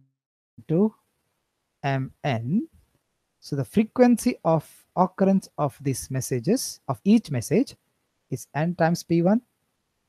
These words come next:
n times P two, and similarly up to n times P N. So this is the frequency of occurring of these, uh,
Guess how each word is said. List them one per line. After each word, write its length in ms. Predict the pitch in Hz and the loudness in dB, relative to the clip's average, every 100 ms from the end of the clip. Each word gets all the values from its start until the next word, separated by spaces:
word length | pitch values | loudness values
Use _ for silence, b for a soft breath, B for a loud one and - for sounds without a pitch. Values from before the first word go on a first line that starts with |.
| _ _ - | _ _ -8
n 160 | 151 170 | -6 -4
times 320 | 170 165 - | -2 -2 -4
P 220 | - 160 | -4 -4
two, 200 | - 247 - _ _ _ _ _ _ _ _ _ - | 0 -2 -2 _ _ _ _ _ _ _ _ _ -16
and 320 | 135 127 120 _ _ _ _ - | -12 -12 -14 _ _ _ _ -12
similarly 580 | 185 190 160 143 147 131 _ - | -2 2 2 2 2 0 _ -12
up 200 | 139 131 | -10 -6
to 100 | 151 | -6
n 200 | - 131 | -4 -4
times 260 | 123 120 - | -4 -6 -6
P 180 | 120 - | -10 -8
N. 120 | 107 _ | -12 _
So 140 | - | -4
this 120 | 190 139 | -2 2
is 40 | |
the 80 | 240 | 2
frequency 520 | 165 151 214 214 226 | 0 2 4 4 4
of 160 | 208 - | 2 2
occurring 420 | 147 - 165 202 302 b b | -4 0 2 2 0 b b
of 180 | 175 185 | -2 0
these, 260 | 143 151 - | 0 -2 -2
uh, 120 | 127 | -8